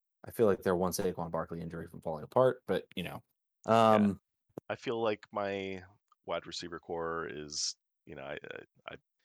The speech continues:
Speaker 2: definitely made a bad decision with D J Moore. I gotta deal with that situation. And, uh, you know, with Courtland Sutton kinda getting less and less production as the weeks go by, I'm a little worried.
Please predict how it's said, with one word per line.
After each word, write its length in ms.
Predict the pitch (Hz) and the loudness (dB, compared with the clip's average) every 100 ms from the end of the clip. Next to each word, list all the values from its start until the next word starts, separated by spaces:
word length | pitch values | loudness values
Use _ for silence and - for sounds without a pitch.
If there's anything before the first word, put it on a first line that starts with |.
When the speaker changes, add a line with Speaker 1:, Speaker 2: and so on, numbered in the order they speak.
| _ - | _ -10
Speaker 2:
definitely 460 | 82 - 80 76 71 _ _ _ | -10 -8 -12 -12 -14 _ _ _
made 160 | 80 71 | -14 -14
a 60 | |
bad 200 | - 67 | -10 -10
decision 400 | - - 69 67 | -10 -14 -14 -16
with 140 | 69 - | -20 -20
D 140 | - | -20
J 160 | - - 64 | -18 -18 -14
Moore. 320 | 71 73 73 - _ _ | -8 -8 -8 -12 _ _
I 60 | 69 | -14
gotta 200 | 67 - _ | -12 -14 _
deal 160 | - 76 | -14 -14
with 120 | 69 - | -14 -8
that 260 | 80 80 | -6 -6
situation. 720 | - - 76 76 78 - 78 73 _ _ - | -10 -12 -10 -8 -8 -10 -12 -18 _ _ -10
And, 340 | 73 67 71 | -10 -10 -12
uh, 300 | - 60 - - - - | -10 -8 -10 -12 -16 -16
you 100 | 69 | -12
know, 140 | 64 - | -12 -10
with 100 | - - - | -14 -14 -10
Courtland 320 | - 69 73 | -8 -6 -6
Sutton 360 | - 82 76 73 | -6 -6 -8 -12
kinda 220 | - 71 | -12 -12
getting 380 | 69 71 67 69 - | -8 -10 -10 -16 -16
less 300 | - 62 - | -12 -8 -8
and 100 | 53 | -8
less 180 | 60 - | -12 -12
production 640 | - 69 69 - 80 85 82 _ _ | -14 -10 -10 -10 -12 -16 -20 _ _
as 400 | 69 65 65 - - _ _ | -8 -6 -8 -10 -10 _ _
the 80 | 69 | -14
weeks 240 | 64 67 | -12 -14
go 140 | - 62 | -12 -6
by, 340 | 80 87 95 107 _ _ _ - - | -2 -2 -4 -8 _ _ _ -20 -18
I'm 80 | 120 | -16
a 80 | |
little 220 | 117 - 76 | -18 -18 -8
worried. 280 | 85 95 | -4 -4